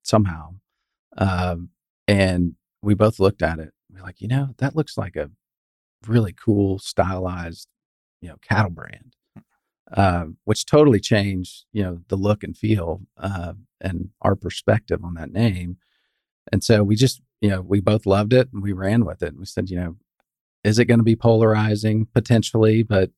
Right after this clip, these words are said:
you know, who cares? Texas is iconic." Um, and we loved it. So that was kind of, you know, how we arrived at the name to pursue. And then the packaging, you know, as I said, we, we didn't wanna be cliche or predictable, but,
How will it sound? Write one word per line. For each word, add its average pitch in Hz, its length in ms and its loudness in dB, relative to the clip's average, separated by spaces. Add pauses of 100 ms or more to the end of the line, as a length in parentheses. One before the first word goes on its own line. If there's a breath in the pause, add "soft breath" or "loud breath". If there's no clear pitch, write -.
(120)
you 101 100 -2
know, 92 240 -4
who 127 100 2
cares? 113 400 2
Texas 107 400 -2
is 101 60 0
iconic." 90 520 -2 (220)
Um, 92 440 -6 (120)
and 98 140 -2
we 120 120 4
loved - 260 -4
it. - 100 -20 (120)
So 101 340 0 (560)
that 135 180 4
was 123 160 -4
kind 131 220 4
of, 113 180 -2 (160)
you 123 160 0
know, 107 180 0
how 120 280 2
we 101 440 -2
arrived 104 500 0
at 90 160 -4
the 104 80 0
name 104 360 2
to 92 100 -8
pursue. 95 760 0 (400)
And 117 120 8
then 123 140 6
the 110 80 2
packaging, 110 800 2 (920)
you 104 140 6
know, 101 200 4 (440)
as 110 140 4
I 107 40 2
said, 127 280 2
we, 107 180 0 (180)
we 110 120 -2
didn't 127 400 2
wanna 120 200 4
be 110 420 2 (580)
cliche 120 500 6
or 110 60 6
predictable, 107 640 4
but, 98 280 2